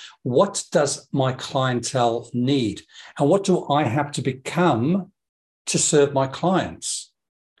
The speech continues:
So literally, uh, you know, as you're, you're in there and you say to yourself,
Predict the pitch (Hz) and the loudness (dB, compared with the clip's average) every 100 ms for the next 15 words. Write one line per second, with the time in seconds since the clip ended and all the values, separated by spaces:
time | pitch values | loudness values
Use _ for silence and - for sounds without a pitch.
0 | _ - - - 160 147 151 160 151 202 | _ -14 -4 2 4 4 2 2 2 2
1 | - 139 123 120 - - - 143 139 127 | 2 2 2 0 -2 -8 -4 0 2 2
2 | 123 - 139 131 139 135 135 131 127 127 | -2 -4 -2 2 6 6 4 2 4 2
3 | - 180 196 135 117 - 135 131 120 - | 2 4 6 6 2 0 -2 0 0 2
4 | 135 131 135 123 | 2 2 0 0